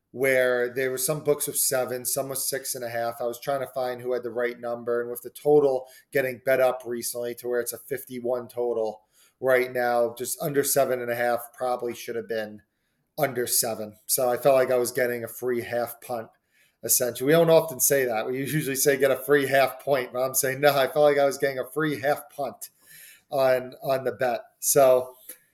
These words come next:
yeah, for, for the special teams props, it's usually not a market that I'm going crazy in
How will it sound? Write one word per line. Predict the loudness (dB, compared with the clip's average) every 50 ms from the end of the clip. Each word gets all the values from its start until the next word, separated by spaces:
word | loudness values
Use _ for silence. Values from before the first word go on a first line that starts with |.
| _ _ _ _ _ _ -20 _ _ _
yeah, | 4 6 6 6 6 2 0
for, | 0 -2 -2 -2 -8 0
for | 0 2
the | 2 2
special | 0 4 4 4 4 4 2 -4
teams | -4 -4 -4 -4 -4 -2
props, | 0 2 4 4 4 2 -2
it's | -4 -4 -8
usually | -8 -6 -6 -6 -4 -2 0 0 2 2
not | 2 2 2 2
a | 0
market | 2 4 4 4 4 2 0 -4 -4 -2
that | 0 0 0
I'm | -2 -4 -6 -4
going | -2 -2 -2 -2 -6 -10
crazy | -16 -20 -20 -20 -10 -4 -2 0 0 0 0 -2 -2 -2 -2 -2 0
in | -2 -2 -4 -6 -8 -12